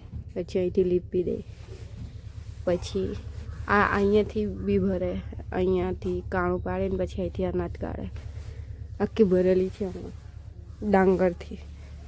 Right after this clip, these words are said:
આ બે છે જો, જ્યાં કાણું દેખાય ને ત્યાંથી અનાજ કાઢે. આમાં ભરેલી છે એટલે અહીંથી બંધ છે.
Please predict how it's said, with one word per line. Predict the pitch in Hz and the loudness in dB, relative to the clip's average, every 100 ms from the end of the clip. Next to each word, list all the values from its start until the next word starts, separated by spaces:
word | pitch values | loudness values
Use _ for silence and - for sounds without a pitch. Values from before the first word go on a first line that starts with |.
| - 190 | -6 0
આ | |
બે | 180 180 175 | 6 6 6
છે | - - | 2 -4
જો, | - - - - - - - - 180 | -4 -6 -10 -14 -14 -14 -14 -10 2
જ્યાં | 190 185 | 4 4
કાણું | 185 180 185 | 2 2 2
દેખાય | 202 220 208 | 0 0 -2
ને | 202 | -2
ત્યાંથી | 180 - | -4 -4
અનાજ | 202 196 190 - | -4 -2 -6 -6
કાઢે. | 202 202 196 - - - - - - - - - | -6 -6 -8 -12 -14 -14 -14 -14 -14 -14 -14 -2
આમાં | 196 202 202 | 6 8 10
ભરેલી | 208 208 208 208 | 10 10 8 4
છે | 202 | 2
એટલે | 185 | 2
અહીંથી | 180 175 196 | 2 2 2
બંધ | 180 180 185 180 | 2 2 2 0
છે. | - | -8